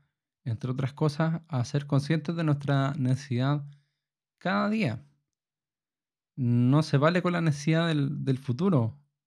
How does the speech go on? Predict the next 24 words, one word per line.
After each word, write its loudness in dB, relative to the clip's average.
o -6
con 0
la 0
necesidad 2
del 2
pasado, -2
sino 0
con 0
la 0
necesidad -2
de 0
cada 2
día. -2
La 0
oración 2
es 2
por 4
el 4
pan 2
presente. 0
E-, -12
esta 2
petición 2
que -2